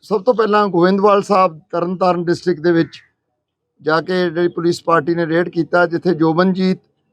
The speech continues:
ਇਹ ਏਲੀਅਸ ਜੋਬਨ, ਜਿਹੜਾ ਕਿ ਇਸ 'ਚ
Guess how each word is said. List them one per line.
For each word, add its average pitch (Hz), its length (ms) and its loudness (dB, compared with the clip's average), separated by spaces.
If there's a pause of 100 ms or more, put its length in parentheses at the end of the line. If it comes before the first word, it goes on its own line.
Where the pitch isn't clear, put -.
(520)
ਇਹ 175 300 -2
ਏਲੀਅਸ 180 280 2
ਜੋਬਨ, 165 500 2 (380)
ਜਿਹੜਾ 165 220 -2
ਕਿ 175 180 -2
ਇਸ 165 100 0 (200)
'ਚ 175 80 -4